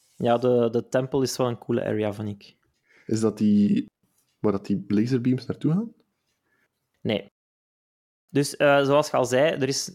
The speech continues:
Speaker 1: het lijkt niet alsof er echt een doel is. Na een bepaalde tijd gaat je wel merken, oké, elke biome heeft een laser. Ehm, dus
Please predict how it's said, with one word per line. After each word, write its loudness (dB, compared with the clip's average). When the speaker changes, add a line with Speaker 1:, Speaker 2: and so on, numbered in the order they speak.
Speaker 1:
het -20
lijkt 0
niet -4
alsof -2
er 0
echt -4
een -4
doel 0
is. -2
Na 0
een -4
bepaalde 0
tijd -2
gaat -4
je -4
wel 0
merken, -2
oké, -4
elke -2
biome 2
heeft -2
een -4
laser. -2
Ehm, 2
dus -4